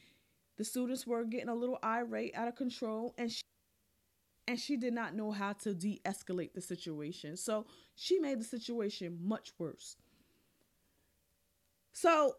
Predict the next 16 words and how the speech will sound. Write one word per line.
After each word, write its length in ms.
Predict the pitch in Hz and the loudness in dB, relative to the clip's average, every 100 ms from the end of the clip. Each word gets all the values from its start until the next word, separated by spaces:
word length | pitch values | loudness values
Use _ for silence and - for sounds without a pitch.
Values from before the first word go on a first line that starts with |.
| _ _ _ - | _ _ _ 2
you 100 | 294 | 4
know, 200 | 285 277 | 4 2
she's 240 | - 277 | 0 -2
telling 280 | - 330 330 | 4 4 4
the 80 | 302 | 2
students 540 | - 277 277 269 262 | 0 0 2 2 0
to 160 | - 208 | 0 0
leave. 580 | 226 262 254 262 247 - | 0 0 0 -2 -4 -8
I 80 | 196 | -6
think 180 | 226 220 | -4 -4
it 60 | |
was 160 | 214 - | -4 -4
two 200 | - 285 | 0 0
boys 540 | 202 220 220 214 220 - | 2 0 2 2 -2 -2
that 180 | 185 | -2
were, 220 | 185 185 | 0 0